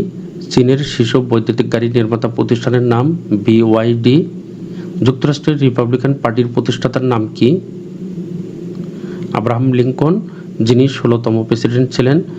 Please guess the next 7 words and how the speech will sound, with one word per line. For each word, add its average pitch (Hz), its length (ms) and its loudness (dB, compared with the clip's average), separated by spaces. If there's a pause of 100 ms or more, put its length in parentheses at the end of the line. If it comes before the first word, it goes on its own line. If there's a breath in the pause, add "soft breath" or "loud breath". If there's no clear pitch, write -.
(400 loud breath)
যুক্তরাষ্ট্রের 139 640 0
রিপাবলিকান 123 640 0
পার্টির 123 260 0
প্রতিষ্ঠাতার 117 500 -2
নাম 123 240 4 (280)
আব্রাহাম 113 400 0
লিঙ্কন। 107 400 2